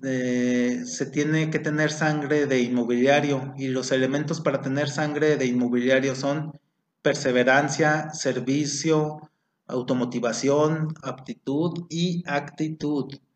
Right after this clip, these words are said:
Estos cinco elementos los tienen todos los grandes agentes inmobiliarios exitosos en mayor o menor grado,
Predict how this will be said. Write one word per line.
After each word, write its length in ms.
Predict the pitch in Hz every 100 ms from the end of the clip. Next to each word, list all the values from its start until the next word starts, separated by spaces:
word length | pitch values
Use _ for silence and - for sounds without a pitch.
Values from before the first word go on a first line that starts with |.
| _ _ _ _ _ -
Estos 340 | 151 156 180
cinco 640 | 175 180 175 175 160 147 135
elementos 800 | 127 139 151 156 165 165 151 -
los 220 | 131 127
tienen 380 | 147 147 156 147
todos 420 | - 151 156 151
los 220 | 135 123
grandes 380 | 135 139 143 143
agentes 380 | 135 143 139 151
inmobiliarios 840 | 135 123 117 117 123 123 135 131
exitosos 680 | 127 - 120 131 131 151 -
en 140 | 127
mayor 320 | 123 117 143 170
o 20 |
menor 340 | 160 143 151
grado, 680 | 147 147 151 147 120 - -